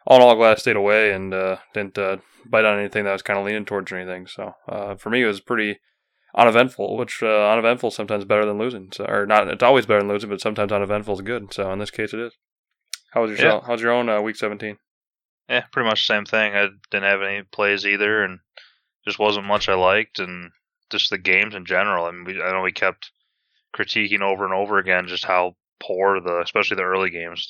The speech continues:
Speaker 2: just every one basically was meaningless and a blowout, and just about as unexciting as it can get for a week seventeen. And then there's a little bit of drama in the afternoon, but, uh, I mean, the,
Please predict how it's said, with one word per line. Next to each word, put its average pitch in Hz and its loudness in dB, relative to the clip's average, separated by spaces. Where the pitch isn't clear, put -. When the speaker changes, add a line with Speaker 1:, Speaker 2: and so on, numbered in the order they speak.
Speaker 2:
just 90 -8
every 95 2
one 90 -4
basically 87 -4
was 87 -6
meaningless 92 -2
and 90 -10
a 85 -6
blowout, 90 4
and 85 -20
just 104 4
about 98 4
as 95 2
unexciting 92 0
as 87 -6
it 87 -4
can 87 -18
get 90 0
for 90 -6
a 87 -4
week 87 -8
seventeen. 90 -2
And 90 -4
then 90 -2
there's 98 2
a 92 2
little 101 4
bit 98 4
of 92 0
drama 95 2
in 95 -2
the 95 0
afternoon, 95 -2
but, 92 -2
uh, 92 -8
I 92 -18
mean, 90 -10
the, 87 -4